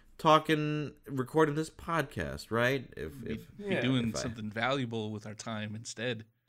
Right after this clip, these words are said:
Speaker 1: Yeah, you
Speaker 2: Maybe,
Speaker 1: know,
Speaker 2: who
Speaker 1: covid wouldn't,
Speaker 2: knows?
Speaker 1: covid wouldn't have happened, guys, if we hadn't gone there somehow. A butterfly effect.
Speaker 3: Yeah. This, this
Speaker 2: With
Speaker 3: podcast
Speaker 2: Ashton
Speaker 3: brought to you
Speaker 2: Kutcher.
Speaker 3: by Dave, the
Speaker 1: <laughs>
Speaker 3: great introducer.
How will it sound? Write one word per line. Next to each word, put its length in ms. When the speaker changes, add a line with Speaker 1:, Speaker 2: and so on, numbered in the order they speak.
Speaker 1:
Yeah, 200
you 160
Speaker 2:
Maybe, 120
Speaker 1:
know, 140
Speaker 2:
who 60
Speaker 1:
covid 220
wouldn't, 220
Speaker 2:
knows? 120
Speaker 1:
covid 300
wouldn't 200
have 160
happened, 360
guys, 420
if 240
we 200
hadn't 340
gone 280
there 240
somehow. 540
A 60
butterfly 400
effect. 400
Speaker 3:
Yeah. 360
This, 300
this 220
Speaker 2:
With 80
Speaker 3:
podcast 260
Speaker 2:
Ashton 240
Speaker 3:
brought 200
to 60
you 80
Speaker 2:
Kutcher. 40
Speaker 3:
by 200
Dave, 420
the 80
Speaker 1:
<laughs> 120
Speaker 3:
great 200
introducer. 640